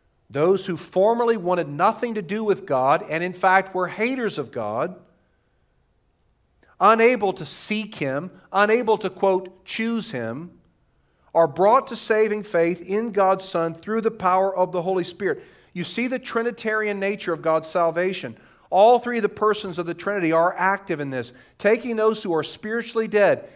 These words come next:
causing them to be born again from above, in the words of John three, making them alive in Christ, and thereby enabling them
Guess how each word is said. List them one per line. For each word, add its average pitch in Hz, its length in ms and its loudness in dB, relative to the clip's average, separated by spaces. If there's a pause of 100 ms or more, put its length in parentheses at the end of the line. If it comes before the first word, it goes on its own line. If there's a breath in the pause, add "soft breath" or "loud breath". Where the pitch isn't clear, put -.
(200 loud breath)
causing 240 500 4
them 226 160 0
to 214 100 -8
be 185 120 -4
born 185 480 2
again 202 360 0
from 208 220 -2
above, 190 500 4
in 139 80 -14
the 135 60 -8
words 143 220 -4
of 131 80 -10
John 131 300 -8
three, 123 300 -10 (600 soft breath)
making 226 460 2
them 226 140 2
alive 196 340 4
in 185 100 -6
Christ, 147 520 -2
and 165 240 -6
thereby 180 760 4 (1200)
enabling 147 540 0
them 117 420 -8